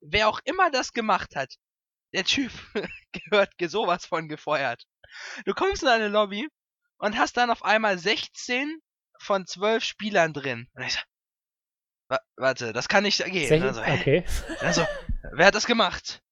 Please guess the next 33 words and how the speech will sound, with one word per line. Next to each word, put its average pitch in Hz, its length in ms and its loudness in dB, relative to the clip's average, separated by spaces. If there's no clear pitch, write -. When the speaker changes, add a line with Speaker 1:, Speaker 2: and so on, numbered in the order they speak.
Speaker 1:
Wieso 196 260 0
jetzt?" 165 160 -2
Also, 165 180 -4
und 175 100 -4
dann 175 120 -2
steht 185 280 -4
dann 226 120 0
unten, 214 200 0
nachdem 202 260 -4
die 170 140 -4
ausgewählt 196 420 -4
ist, 214 160 -4
"Ja, 214 280 4
äh, 170 420 2
es 165 160 -4
müssen 220 260 -2
mehr 214 160 4
Spieler 202 560 0
drin, 202 300 -4
es 151 120 -10
müssen 196 240 -8
mehr 190 140 2
Spieler 196 360 0
drin 196 280 -6
sein, 190 320 0
damit 180 300 -2
es 175 100 -10
zum 175 160 -4
automatischen 180 480 2
Teamausgleich 151 580 0
kommt." 110 220 -2
Ich 101 60 -8
so, 110 120 -6